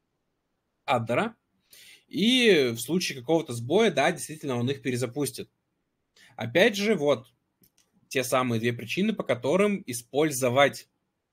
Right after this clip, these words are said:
какие-то дефолтные вещи неинтересно, неправильно, не круто, не получится. И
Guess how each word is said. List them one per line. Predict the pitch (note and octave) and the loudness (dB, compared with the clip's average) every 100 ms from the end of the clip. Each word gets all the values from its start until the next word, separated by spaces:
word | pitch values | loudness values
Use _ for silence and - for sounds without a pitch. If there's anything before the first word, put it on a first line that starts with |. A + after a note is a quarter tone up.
| _ _ _ _ _ _ _ | _ _ _ _ _ _ _
какие-то | - C3+ B2+ | -10 -8 -6
дефолтные | A#2 A#2+ C#3+ C3 A#2 | -6 -2 -2 -2 -2
вещи | A2+ D#3 - - | 0 0 0 -2
неинтересно, | D#3+ B2 C3+ C3+ A#2+ A#2 A#2+ A#2+ A#2 | 0 0 0 0 -2 -2 -4 -4 -4
неправильно, | A2+ A2 A#2+ A#2+ A2+ A2 A2 | -6 -4 -4 -2 -4 -6 -8
не | A2+ A#2 | -6 -4
круто, | G#2+ - A#2+ A#2+ A#2 G2 - _ _ - - - | -6 -8 -6 -4 -4 -6 -8 _ _ -20 -20 -10
не | A#2+ C3 C3 | -2 2 2
получится. | A#2 A2+ A2 A2+ - B2+ - A3 E4 - _ _ _ _ _ _ _ - - | 2 -2 0 -2 -2 -2 4 6 4 -2 _ _ _ _ _ _ _ -20 -18
И | - G#3 C4+ C4+ A3 D3+ | -4 2 2 4 4 2